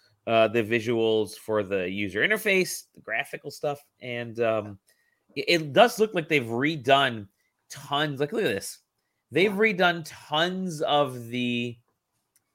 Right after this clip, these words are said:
Speaker 1: uh, the char-, the, the enemies, the, the characters, the, the, uh, textures. They, they, they did a lot of work to this thing. It's definitely more than just a simple, you know,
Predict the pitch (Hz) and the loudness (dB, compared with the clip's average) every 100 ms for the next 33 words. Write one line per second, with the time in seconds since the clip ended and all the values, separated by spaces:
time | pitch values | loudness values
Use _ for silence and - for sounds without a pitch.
0 | - 110 104 101 101 - _ _ _ _ | -4 0 2 2 2 -4 _ _ _ _
1 | _ _ _ _ _ 107 98 101 98 - | _ _ _ _ _ -12 -6 -4 -4 -8
2 | _ _ _ _ _ - 104 110 120 120 | _ _ _ _ _ -20 -18 -6 0 2
3 | 107 110 101 98 101 85 110 110 107 104 | 2 4 4 4 0 -2 0 -2 -4 -4
4 | 95 85 78 - - 101 95 104 104 95 | -6 -8 -8 -6 0 2 2 -2 0 -2
5 | 85 87 85 85 87 85 82 - 104 _ | -6 -6 -6 -8 -8 -8 -10 -18 -20 _
6 | - _ - - - 80 78 82 _ _ | -20 _ -20 -20 -14 -12 -10 -12 _ _
7 | - - 139 - - 123 120 165 170 180 | -20 -4 -2 -2 2 2 4 0 -2 -4
8 | - 180 175 139 117 110 101 95 - 82 | 0 2 4 4 4 4 2 -2 -4 -10
9 | 87 - 85 85 90 - 139 143 151 131 | -10 -12 -16 -16 -18 -6 -4 -2 -4 -4
10 | 113 117 113 104 107 104 101 - 107 92 | 0 4 4 2 -2 0 -2 -2 -6 -4
11 | - 101 98 98 92 90 _ - _ _ | -4 -6 -2 0 0 -4 _ -20 _ _
12 | _ _ _ - 92 82 | _ _ _ -6 -4 -4